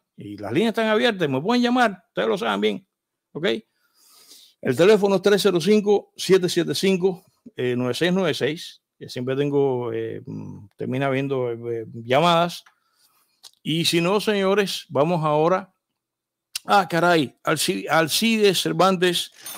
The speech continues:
acaba de hacer un super chat, señores, cosa que agradecemos muchísimo. Coopere con el artista cubano. Eh, señores, vamos ahora, eh, como siempre,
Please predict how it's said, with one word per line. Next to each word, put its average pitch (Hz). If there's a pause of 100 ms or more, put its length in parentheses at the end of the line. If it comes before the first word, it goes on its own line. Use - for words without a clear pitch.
(240)
acaba 151
de 170
hacer 175
un 175
super 147
chat, 151
señores, 147
cosa 147
que 147
agradecemos 127
muchísimo. 160 (180)
Coopere 226
con 156
el 147
artista 143
cubano. 131 (800)
Eh, 127
señores, 175
vamos 170
ahora, 170
eh, 127
como 127
siempre, 185